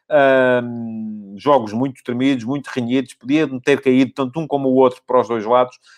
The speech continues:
Ah, desta vez já se sabe também que o Porto precisa de ganhar. Precisa, porque está a dez pontos, ganhando fica a sete, e se o Porto ganhar, então aí sim, sete pontos ainda são uma vantagem confortável,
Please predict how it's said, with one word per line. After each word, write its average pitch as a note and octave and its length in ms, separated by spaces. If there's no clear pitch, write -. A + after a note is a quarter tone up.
Ah, A#2+ 420
desta C#3 300
vez A2 240
já A#2 120
se - 160
sabe A2+ 240
também A#2 400
que - 80
o G#2+ 60
Porto G#2+ 320
precisa F#2+ 500
de F#2 160
ganhar. F2 300
Precisa, G3 340
porque - 140
está F#2+ 160
a F#2+ 40
dez A2+ 180
pontos, C3+ 320
ganhando B2 340
fica A#2+ 300
a A#2 40
sete, C3+ 360
e G3 100
se F3 140
o B2+ 100
Porto C#3 240
ganhar, B2 380
então B2+ 200
aí A#2+ 120
sim, C#3 160
sete A#2+ 260
pontos C#3+ 220
ainda A#2+ 160
são A#2+ 100
uma A#2+ 100
vantagem G2+ 460
confortável, F#3 800